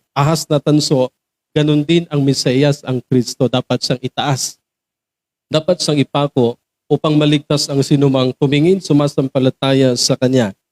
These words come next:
So malinaw na ang Mesiyas, ang Kristo, ay si Jesus.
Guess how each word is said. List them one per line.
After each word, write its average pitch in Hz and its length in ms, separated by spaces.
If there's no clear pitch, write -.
So 196 160
malinaw 208 720
na 160 160
ang 156 160
Mesiyas, 156 720
ang 135 240
Kristo, 127 640
ay 127 240
si 131 160
Jesus. - 720